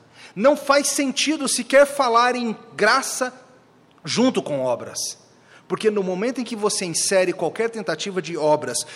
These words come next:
qualquer contribuição humana, você já destruiu a ideia de graça. E ele fala: todo mundo que foi salvo, foi salvo pela graça.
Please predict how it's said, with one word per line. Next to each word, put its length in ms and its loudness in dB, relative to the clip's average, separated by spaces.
qualquer 480 -2
contribuição 1200 -2
humana, 640 2
você 200 -4
já 180 0
destruiu 680 -4
a 80 -2
ideia 480 -6
de 140 -4
graça. 560 -4
E 80 -2
ele 100 2
fala: 260 0
todo 300 0
mundo 180 0
que 80 -10
foi 160 -4
salvo, 460 -10
foi 160 -4
salvo 280 4
pela 220 2
graça. 560 -4